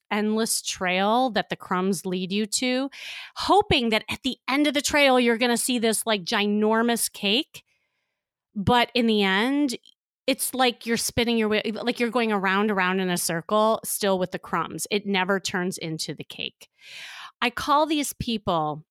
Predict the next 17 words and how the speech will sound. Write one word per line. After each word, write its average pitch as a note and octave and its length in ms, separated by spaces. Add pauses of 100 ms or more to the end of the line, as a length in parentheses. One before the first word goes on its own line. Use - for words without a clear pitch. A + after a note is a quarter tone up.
(140)
intermittent G3 720
reinforcers. - 1040 (400)
They B3 380
leave C4+ 280
you A#3 200
just G#3 460
enough A#3 600 (160)
to G#3+ 120
stay F#3 480
in B3+ 180
it. D3+ 160 (360)
So - 120
you A3 160
continue A#3 560
down F#3 280
that F#3+ 200
path, D3+ 500